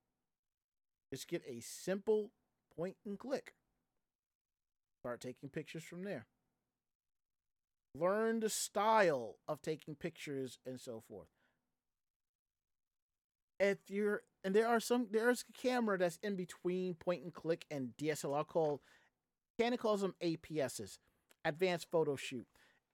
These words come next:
You could turn, it's a, it's a, it's basically a point and click, but it has some advanced features like shooting in raw and programming and stuff like that. That will be your first camera to start with. I would say you get that, start taking pictures of everything,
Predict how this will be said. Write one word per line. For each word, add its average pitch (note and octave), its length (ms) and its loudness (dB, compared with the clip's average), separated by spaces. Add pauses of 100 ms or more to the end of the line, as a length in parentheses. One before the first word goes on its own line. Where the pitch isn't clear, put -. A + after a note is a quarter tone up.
(120)
You A3+ 140 6
could A#3 140 -4
turn, A#3+ 340 -2
it's A3+ 160 4
a, G3+ 80 2 (120)
it's G#3 220 0
a, A3 100 0 (160)
it's G#3+ 120 -4
basically D#4 460 2
a A#3+ 60 6
point B3+ 300 2
and G#3 100 -4
click, - 380 4 (320)
but G#3+ 100 2
it A3+ 60 4
has A#3 220 4
some B3 200 2
advanced A3 480 0
features G#3 520 -2
like E3+ 200 2
shooting G3+ 340 0
in E3 240 -2
raw D#3 540 6
and D3 160 -4
programming D3+ 800 0
and C3+ 120 -8
stuff C#3 200 -8
like A#2 160 -6
that. G#2 180 -8 (360)
That G3 180 6
will B3 80 2
be G#3 180 0
your E3+ 220 6 (220)
first G3+ 320 6
camera E3+ 320 2
to D3+ 80 0
start D3 320 0
with. A#2+ 140 -6 (260)
I E3 100 6
would G#3+ 140 8
say F#3 120 2
you D3 140 -2
get C#3+ 300 0
that, A#3 280 6 (720)
start D4+ 200 4
taking F4 260 0
pictures C#4 320 -6
of B3 160 0
everything, A3+ 480 0